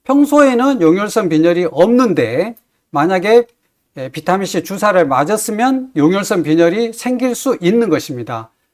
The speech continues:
생기지 않을 수도 있고 생길 수도 있습니다. 그리고 삼 단계는, 예, 십 에서 육십 퍼센트 남아 있는 경우, 사 단계는 정상인 사람, 그리고 오 단계는 오히려 반대로 효소 기능이 오히려 올라간 사람이 있습니다.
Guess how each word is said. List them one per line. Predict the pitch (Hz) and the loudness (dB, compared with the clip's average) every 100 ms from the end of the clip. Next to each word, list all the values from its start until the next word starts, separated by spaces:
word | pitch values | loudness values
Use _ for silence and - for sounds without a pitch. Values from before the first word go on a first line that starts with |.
| _ | _
생기지 | - 262 262 262 262 262 | -4 -2 -2 -2 0 0
않을 | - 147 196 269 | 0 2 4 4
수도 | 262 208 | 2 0
있고 | 180 160 - 262 269 | 0 0 0 0 0
생길 | - 254 247 | -6 -4 -2
수도 | 226 196 247 | -4 0 0
있습니다. | 156 - 139 123 120 107 _ _ _ _ | 0 -4 -10 -10 -12 -14 _ _ _ _
그리고 | 147 151 | -6 -4
삼 | 156 262 | -2 -2
단계는, | 254 277 240 175 175 262 269 _ _ _ _ _ _ - | 2 4 4 4 4 0 -4 _ _ _ _ _ _ -16
예, | 135 | -14
십 | 131 240 | -10 -2
에서 | 254 247 185 | 0 2 0
육십 | 151 - - | -4 -6 -4
퍼센트 | 208 190 180 | -2 -4 -4
남아 | 180 131 143 151 | -2 -2 0 0
있는 | 143 131 | 0 -2
경우, | 127 135 208 240 240 _ _ _ | -6 -4 -4 -6 -10 _ _ _
사 | _ - 220 | _ -4 0
단계는 | 233 226 208 202 214 247 254 247 _ _ _ | 2 2 0 -2 0 -2 -2 -8 _ _ _
정상인 | - 190 202 214 165 | -2 -2 0 2 2
사람, | 131 131 113 104 156 214 _ _ _ _ | 2 -4 -4 -6 -8 -8 _ _ _ _
그리고 | 165 190 143 | -8 -4 -2
오 | 190 | 0
단계는 | 262 254 208 208 | 2 2 2 0
오히려 | 196 143 170 190 165 139 | 2 2 2 2 2 0
반대로 | - 143 185 202 160 190 139 101 _ _ _ | -2 -2 -2 2 2 2 0 -2 _ _ _
효소 | 277 277 277 | -2 0 0
기능이 | 220 190 180 202 | 0 0 0 0
오히려 | 139 165 165 | 0 0 0
올라간 | 123 185 247 220 156 | 0 2 4 4 0
사람이 | 151 127 117 | -2 -6 -8
있습니다. | - 127 113 110 104 | -12 -12 -12 -12 -16